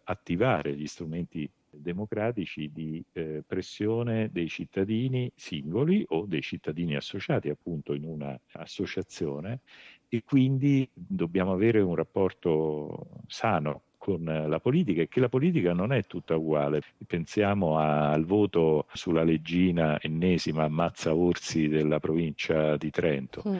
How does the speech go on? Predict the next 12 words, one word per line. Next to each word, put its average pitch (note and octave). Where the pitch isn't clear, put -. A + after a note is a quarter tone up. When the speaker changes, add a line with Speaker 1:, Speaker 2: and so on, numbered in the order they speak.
Speaker 1:
Ci -
sono E2+
stati E2
dei D#2
voti E2
a E2+
favore, C#3+
dei E2+
voti D#2
per -
fortuna E2+
contrari, A#2